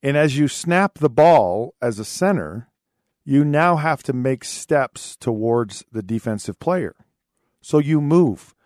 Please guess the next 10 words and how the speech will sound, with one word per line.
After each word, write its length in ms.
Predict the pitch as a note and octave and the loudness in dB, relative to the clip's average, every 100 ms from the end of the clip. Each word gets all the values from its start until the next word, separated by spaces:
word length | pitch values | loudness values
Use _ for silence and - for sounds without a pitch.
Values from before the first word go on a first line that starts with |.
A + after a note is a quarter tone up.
| _ _ _ | _ _ _
So 180 | - D#3+ | -2 0
you're 220 | E3 F3 | 2 0
actually 460 | D3 F#3 - F3 | -2 -2 0 0
snapping 760 | D3+ - D#3 D#3 E3+ - F#3 F#3+ | 0 -4 -4 -2 -2 0 0 -2
and 260 | C#3+ C3+ C3 | -4 -4 0
moving 500 | D3+ E3 B2 A2 A2 - | 2 2 0 -2 -6 -8
at 160 | A2+ | -10
the 80 | G#2 | -10
same 300 | - G#2+ G#2 | -8 -8 -8
time. 420 | - A2+ F#2+ D2+ | -10 -10 -10 -14